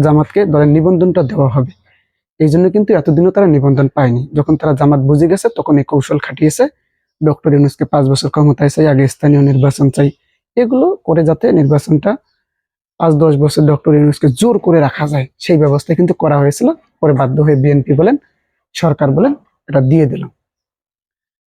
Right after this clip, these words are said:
এখন জামাতের শুধু ঘোষণাটাই বাকি আছে, খুব তাড়াতাড়ি তারা ঘোষণাটা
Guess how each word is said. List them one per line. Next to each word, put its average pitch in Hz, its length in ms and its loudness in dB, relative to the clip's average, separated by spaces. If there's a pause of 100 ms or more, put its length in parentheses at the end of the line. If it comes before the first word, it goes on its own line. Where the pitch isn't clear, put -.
(140)
এখন 202 340 -2
জামাতের 147 320 2
শুধু 175 200 0
ঘোষণাটাই 190 520 0
বাকি 180 280 0
আছে, 294 220 -2
খুব - 220 -14
তাড়াতাড়ি 151 440 0 (100)
তারা 151 140 0
ঘোষণাটা 135 460 -2